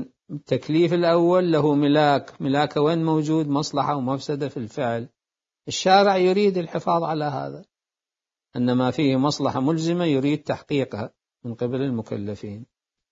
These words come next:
وما فيه مفسدة ملزمة يريد ماذا؟ يريد تركه وتجنبه من قبل المكلفين. هو لأجل تأكيد هذا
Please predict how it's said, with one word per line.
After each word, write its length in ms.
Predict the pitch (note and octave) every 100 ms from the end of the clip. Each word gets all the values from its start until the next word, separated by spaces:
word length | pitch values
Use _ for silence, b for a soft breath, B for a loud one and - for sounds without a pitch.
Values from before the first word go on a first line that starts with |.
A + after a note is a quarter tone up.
| _ _ _
وما 240 | A#2 A#2 A#2
فيه 320 | D3 C3+ B2+
مفسدة 480 | C#3 C#3+ - B2+ B2+
ملزمة 480 | D3 D#3 D#3+ E3+
يريد 380 | D#3+ C3+ C#3+ D3+
ماذا؟ 340 | C#3 C#3+ C#3+ D#3
يريد 400 | C#3 B2+ D3 D3 -
تركه 400 | D#3+ C#3 - B2+
وتجنبه 760 | A2+ A#2 A2+ C#3+ E3 E3+ E3+
من 160 | D#3+ B2
قبل 280 | B2+ C3 C#3+
المكلفين. 840 | C3 A2 - G#2 G2+ G#2 G#2 C3+ - _ _ _ _ _ _ -
هو 140 | D#3+
لأجل 400 | E3 E3+ E3+ D#3+
تأكيد 540 | D3+ E3+ E3 G3+ G#3 F3
هذا 960 | F3+ E3+ D#3+ E3 E3 E3+ F3 F#3 G#3